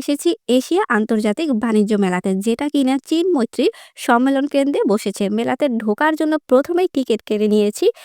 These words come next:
টিকিটের মূল্য মাত্র বিশ টাকা করে। দশ বছর পর্যন্ত বাচ্চাদের কোনো টিকিটের প্রয়োজন হবে না, প্রবেশ একদম ফ্রি। এই মেলাতে পাকিস্তানি এবং দেশীয় সব স্টল বসেছে, যেখানে অনেক ইউনিক সব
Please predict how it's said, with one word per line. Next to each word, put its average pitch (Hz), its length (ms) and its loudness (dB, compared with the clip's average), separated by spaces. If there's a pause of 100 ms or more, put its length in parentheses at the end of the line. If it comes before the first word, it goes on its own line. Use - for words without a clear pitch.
(220)
টিকিটের 320 480 2
মূল্য 294 180 2 (200)
মাত্র 269 200 -2 (160)
বিশ 262 200 -2
টাকা 190 240 0
করে। 160 160 2 (460)
দশ 254 160 4 (120)
বছর 311 240 0 (100)
পর্যন্ত 214 360 2 (200)
বাচ্চাদের 220 460 0
কোনো - 140 -4 (120)
টিকিটের 262 460 0
প্রয়োজন 208 400 2
হবে 196 240 2
না, - 60 -2 (400)
প্রবেশ 277 280 4 (260)
একদম 254 260 -2 (160)
ফ্রি। 233 160 2 (520)
এই 330 240 4
মেলাতে 196 300 0 (120)
পাকিস্তানি 226 480 -2 (120)
এবং 208 140 -2 (200)
দেশীয় 294 360 0
সব 262 140 0 (120)
স্টল 294 240 0 (120)
বসেছে, 226 300 0 (160)
যেখানে 214 280 -2 (160)
অনেক 285 160 0 (180)
ইউনিক 320 380 2
সব 311 120 2